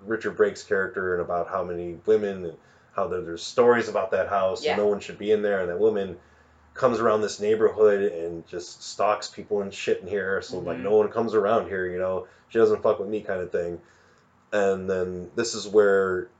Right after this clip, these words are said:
Speaker 1: Justin Long starts to have, like, an epiphany about himself, saying, um,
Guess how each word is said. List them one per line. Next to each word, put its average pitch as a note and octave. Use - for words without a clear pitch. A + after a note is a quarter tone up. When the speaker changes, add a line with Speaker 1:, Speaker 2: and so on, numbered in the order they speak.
Speaker 1:
Justin G#2
Long G2
starts -
to G#2
have, G2
like, F#2
an F#2
epiphany G#2
about F2
himself, A2+
saying, F#2
um, F2+